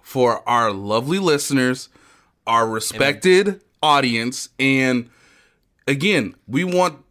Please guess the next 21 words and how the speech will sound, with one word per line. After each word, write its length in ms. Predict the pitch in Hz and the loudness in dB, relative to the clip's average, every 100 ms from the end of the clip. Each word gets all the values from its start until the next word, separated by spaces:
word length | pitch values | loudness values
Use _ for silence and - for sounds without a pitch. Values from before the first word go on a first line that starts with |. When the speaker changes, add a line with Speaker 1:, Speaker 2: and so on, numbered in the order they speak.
| - | -8
Speaker 1:
you 260 | 147 202 185 | 0 0 0
to 140 | 156 | -2
reelect 560 | 127 175 185 180 170 196 | -2 0 2 0 0 0
us 260 | 202 139 | 0 0
so 80 | - | -2
that 180 | 135 139 | -2 -2
we 100 | 165 | -2
can 220 | 170 156 | -6 -6
continue 680 | 139 143 139 208 202 147 117 - - | -4 -6 -4 -2 0 -2 -4 -10 -8
to 100 | 156 | -6
get 320 | 117 190 190 | -4 -6 -6
you 80 | 185 | -6
to 140 | 156 147 | -4 -4
handle 300 | 180 175 175 | -4 -4 0
your 200 | 175 175 | 0 0
business, 600 | 185 254 269 170 107 - | -4 -4 -4 -4 -6 -8
because 500 | 151 - 160 143 - _ _ _ | -8 -2 -2 -2 -10 _ _ _
there's 200 | - 196 | 0 2
nothing 320 | 190 233 190 170 | 2 0 0 2
worse 300 | 190 139 - | 2 0 -2
than 420 | 120 127 117 101 | -2 -2 -2 -4